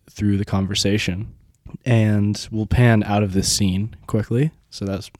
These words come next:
maybe a prologue. Uh, and we go to her later that day meeting with Pandora. Um, what does Pandora's house look like?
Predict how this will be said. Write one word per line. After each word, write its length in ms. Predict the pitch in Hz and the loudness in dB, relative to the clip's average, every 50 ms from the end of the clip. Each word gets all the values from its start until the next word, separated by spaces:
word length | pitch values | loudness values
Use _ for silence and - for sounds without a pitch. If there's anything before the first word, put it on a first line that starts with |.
| - - | -12 -4
maybe 180 | - 104 104 107 | -2 2 2 2
a 60 | 104 | 4
prologue. 460 | - 120 107 98 95 95 101 117 - - - - - - - - - - - _ _ | 4 4 6 6 4 2 2 0 -2 -6 -12 -18 -16 -16 -16 -18 -18 -20 -20 _ _
Uh, 420 | 117 110 104 101 101 98 95 95 95 - - _ _ _ | 2 4 4 4 4 2 -2 -4 -8 -12 -16 _ _ _
and 440 | - 117 110 107 104 101 101 101 101 | 2 4 6 6 6 6 4 4 2
we 80 | 104 101 | 4 4
go 200 | 110 107 104 101 | 6 6 6 4
to 420 | - - - 110 104 104 104 104 | 2 0 0 0 2 2 0 -2
her 540 | - - - 117 113 110 110 107 107 113 - - - - _ _ _ _ _ - 123 123 117 | -2 0 2 4 4 4 4 2 0 -2 -6 -10 -18 -20 _ _ _ _ _ -20 -20 -8 0
later 280 | 120 127 127 120 120 117 | 4 4 6 6 6 4
that 200 | 107 101 98 - - | 4 2 0 0 0
day 320 | 107 104 98 98 98 - - - - - - _ _ _ - - | 0 0 0 0 -4 -6 -10 -18 -20 -20 -20 _ _ _ -16 -8
meeting 520 | 107 107 110 107 104 107 101 101 101 98 - | -2 0 2 2 2 2 2 0 -2 -4 -2
with 580 | 104 101 98 95 95 95 95 92 92 98 - | 0 0 0 0 0 -2 -4 -4 -6 -6 -4
Pandora. 580 | - - 101 95 95 101 101 98 95 95 95 - _ _ _ _ _ _ _ _ _ _ _ _ _ | -2 -2 0 0 2 2 2 2 0 -4 -8 -10 _ _ _ _ _ _ _ _ _ _ _ _ _
Um, 500 | 110 98 92 92 92 92 92 92 98 110 - _ _ | -6 -6 -4 -4 -4 -6 -6 -8 -12 -14 -18 _ _
what 100 | - 139 | 2 2
does 80 | 151 147 | 2 4
Pandora's 320 | - 160 135 123 117 107 - | 2 0 0 2 0 0 -2
house 200 | - - - - | -4 -10 -12 -12
look 120 | - - - | -14 -14 -14
like? 280 | - - - - - | -14 -14 -14 -14 -12